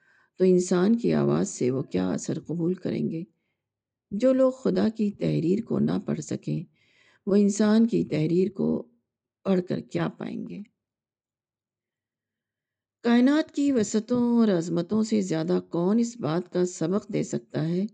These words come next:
کہ انسان انتہائی طور پر ایک حقیر وجود ہے؟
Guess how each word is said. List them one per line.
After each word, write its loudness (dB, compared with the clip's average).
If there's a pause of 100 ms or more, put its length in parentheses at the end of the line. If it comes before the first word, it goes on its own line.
(500)
کہ 2
انسان 2
انتہائی 0
طور 0
پر -4 (420)
ایک -2 (180)
حقیر 0
وجود 0
ہے؟ -10